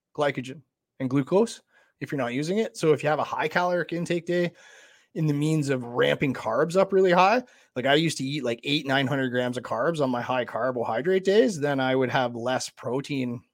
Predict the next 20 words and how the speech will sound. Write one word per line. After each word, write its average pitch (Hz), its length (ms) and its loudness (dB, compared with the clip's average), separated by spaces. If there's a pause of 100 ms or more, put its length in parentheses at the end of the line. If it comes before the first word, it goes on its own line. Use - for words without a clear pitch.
(720)
on 127 220 2
those 117 500 -6 (160)
high 110 640 -2
carbohydrate 117 680 -2
days. 180 340 -2 (320)
But - 200 2
otherwise, 185 720 6
for 156 140 -2
the 135 120 -2
most 123 360 0
part, 220 380 4 (560)
I 123 160 2
would 180 160 2
say 214 340 0 (260)
keep 151 280 -6
your 233 100 -2
protein 156 480 -2
consumption 196 800 0 (500)
very 143 380 4
consistent, 123 760 -6